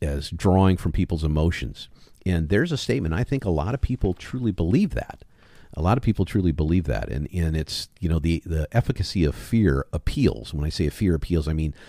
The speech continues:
things that appeal to people's fear base when you're, when either in commercialism or the science or this covid thing, whatever.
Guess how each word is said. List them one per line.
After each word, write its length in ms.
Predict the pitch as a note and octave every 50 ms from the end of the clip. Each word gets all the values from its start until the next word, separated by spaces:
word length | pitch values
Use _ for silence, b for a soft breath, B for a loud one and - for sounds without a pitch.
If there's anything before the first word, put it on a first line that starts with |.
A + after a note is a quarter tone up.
| b b b
things 300 | - - A#2+ G#2+ F#2+ F2
that 120 | F2+ D2+ C#2+
appeal 440 | - - - - A#2+ A#2 A2+ G2+ E2+
to 100 | F2 -
people's 460 | - - G#2 F2 - E2 C#2+ - -
fear 460 | - - - - - A#2+ A2+ A2+ A2+
base 600 | G2+ F2+ E2+ E2+ D2+ C2+ B1 - - - - b b b b b b b b b b
when 220 | F2+ F2+ F2+ E2+
you're, 180 | E2 E2 D2+ B1+
when 260 | D2+ D#2+ D#2 D2+ - -
either 280 | F2 D2 D#2 C#2 C2+
in 140 | C2 B1+ A#1+
commercialism 1000 | - - - E2 F2 A#2+ D3 D3 - - D3 C3+ C3+ B2+ A2+ B2+ A#2+ A#2 A2+ -
or 260 | - C2 C3 C2+ C2 A#1
the 100 | - -
science 640 | - - - A2 B2+ C3 B2 A#2 A2+ G#2 - -
or 60 | D2+
this 180 | C2+ B1+ B1 -
covid 380 | - - C#3+ C#3+ C3 A#2+ -
thing, 160 | - A#2 A2 G#2+
whatever. 220 | F#2+ F2 E2